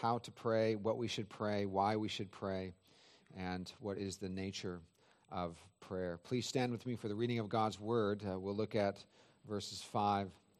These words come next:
and following. Our Lord says in His Word, "And when you pray, you must not be like the hypocrites,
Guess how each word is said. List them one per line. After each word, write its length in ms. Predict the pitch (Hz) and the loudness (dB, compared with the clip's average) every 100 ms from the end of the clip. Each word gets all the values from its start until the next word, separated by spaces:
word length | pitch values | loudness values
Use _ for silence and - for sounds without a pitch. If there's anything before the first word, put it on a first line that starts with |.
| _ _ _ | _ _ _
and 300 | 95 95 92 | -8 -6 -6
following. 580 | - - 90 90 90 85 90 _ _ _ _ _ _ _ _ _ _ _ _ _ _ - - - - - - _ _ _ - - _ _ _ _ _ - | -8 -4 -2 -2 -4 -10 -14 _ _ _ _ _ _ _ _ _ _ _ _ _ _ -20 -20 -20 -20 -20 -20 _ _ _ -20 -20 _ _ _ _ _ -10
Our 100 | 107 | -6
Lord 420 | 110 113 117 110 98 | 2 6 6 4 0
says 600 | - - 127 113 107 117 | -10 -4 0 0 0 -2
in 100 | 113 | -2
His 240 | 123 - | -2 -4
Word, 400 | 101 95 95 92 104 | -6 -4 -6 -8 -8
"And 140 | 104 | -4
when 180 | 107 143 | -2 0
you 140 | 143 | 0
pray, 560 | 143 - 101 85 82 80 _ _ _ _ _ _ _ - - | -2 -2 0 -2 -6 -12 _ _ _ _ _ _ _ -18 -6
you 120 | 113 | -4
must 360 | 110 117 117 123 | 0 0 0 0
not 260 | 110 110 | 0 -2
be 140 | 101 104 | -4 -2
like 320 | 101 101 - | -2 -4 -4
the 80 | 95 | -6
hypocrites, 800 | 120 - - 87 - - - | -6 -8 -12 -14 -14 -16 -16